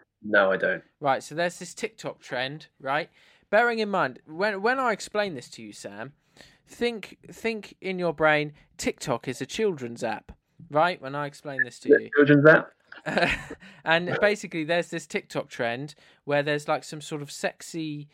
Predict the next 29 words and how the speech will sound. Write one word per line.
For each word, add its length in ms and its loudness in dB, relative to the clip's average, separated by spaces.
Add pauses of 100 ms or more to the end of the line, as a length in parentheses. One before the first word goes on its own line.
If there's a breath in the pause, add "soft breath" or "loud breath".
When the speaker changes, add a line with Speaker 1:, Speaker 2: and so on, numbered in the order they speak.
(320)
Speaker 2:
mu-, 180 -6
no, 200 0
some 200 -10
sort 200 -8
of 100 -8
normal 440 -2
music 480 -6
playing, 480 -10 (260)
and 160 -8
there's 240 -2
what 140 -6
is 160 -8
normally 460 0
a 100 2
girl 540 -2 (180)
in, 160 -10
like, 180 0
normal, 460 -4
like, 320 0
baggy 400 4
clothing, 680 -4 (360)
right? 400 0 (380)
And 140 -6
then 140 -2
she 200 -12
walks 400 -8
towards 460 -4
her 160 -2
doorway, 800 -2